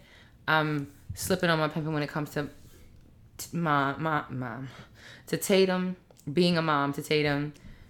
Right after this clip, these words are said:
or to giving you your attention. And then sometimes, you know, T J comes in and he's having a bad day, so I'm trying to also be supportive of him, or I'm trying to help him with something, you know,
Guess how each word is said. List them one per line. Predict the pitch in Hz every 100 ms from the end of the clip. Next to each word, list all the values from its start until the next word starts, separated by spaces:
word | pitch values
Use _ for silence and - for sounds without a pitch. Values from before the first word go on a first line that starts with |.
| - -
or | 147 143 139 139
to | -
giving | 151 170 165 156
you | 160 170 165
your | 156 151
attention. | 151 147 160 170
And | 170
then | 175
sometimes, | 180 190 190 196
you | 202
know, | 185
T | 190 180
J | 180 180
comes | 175 170
in | 185
and | 165 147
he's | 160 165 170
having | 165 170
a |
bad | 170 165 170
day, | 175 180
so | -
I'm | 151
trying | - 156
to | 156
also | 151 160 147
be | 156 156
supportive | 160 - 156 156
of | 151 147
him, | 156 170 190 - - - -
or | 143 143
I'm | 147
trying | 170
to | 143
help | 165 160 -
him | 165
with | 156
something, | - 165 - 165 165 165 - - - - -
you | 165
know, | 151 143 135